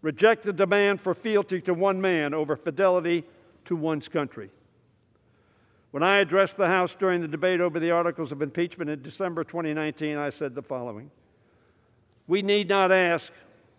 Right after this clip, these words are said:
who will be the first to show our courage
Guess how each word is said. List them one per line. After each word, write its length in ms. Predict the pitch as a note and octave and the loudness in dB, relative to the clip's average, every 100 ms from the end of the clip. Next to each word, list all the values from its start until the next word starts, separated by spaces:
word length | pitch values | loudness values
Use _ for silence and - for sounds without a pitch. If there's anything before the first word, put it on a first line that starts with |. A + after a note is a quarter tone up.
| _ _ _ _ _ - | _ _ _ _ _ -6
who 80 | F#3 | -2
will 200 | F3+ E3 | 0 2
be 160 | E3+ | 2
the 120 | D3+ | 0
first 400 | - A3 G3+ - - | 0 2 2 0 -10
to 100 | C#3+ | -6
show 260 | E3 C#3+ | -2 0
our 140 | C3+ B2+ | -2 -4
courage 540 | D3+ C3+ C#3 B2+ | -4 -2 -4 -8